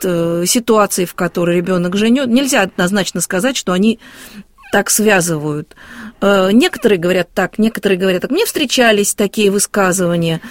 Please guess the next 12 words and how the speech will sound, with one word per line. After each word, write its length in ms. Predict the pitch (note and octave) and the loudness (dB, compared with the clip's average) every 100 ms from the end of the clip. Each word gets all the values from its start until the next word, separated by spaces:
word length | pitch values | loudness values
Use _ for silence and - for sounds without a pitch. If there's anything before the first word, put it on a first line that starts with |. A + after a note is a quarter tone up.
| - - G#3+ | -20 -18 0
Ну, 120 | A#3+ | 4
например, 440 | C4 A#3 C4 B3+ A#3+ | 6 4 4 4 4
ребёнок 520 | A3 A3+ A3+ G3+ G3+ | 2 2 2 0 0
одиннадцати 500 | G#3+ A3 F#3+ - A#3+ | 0 2 -2 -2 0
лет 260 | B3 E4+ | 0 0
однажды, 480 | F#3 F#3+ G3 F#3+ F#3+ - _ _ _ - - | -2 0 -2 0 -4 -4 _ _ _ -20 -6
м, 400 | F3 E3 E3+ A#3+ | -4 -4 -2 0
ну, 80 | D4 | 2
мы 160 | D4 - F#3+ | 0 -2 -4
рассуждали 480 | - G#3+ B3 A3+ B3+ | 0 0 0 0 0
о 40 | A#3 | 0
справедливости. 840 | - A3+ A3+ A3 E3+ D3 - D#3+ | 0 0 2 0 -2 -6 -10 -16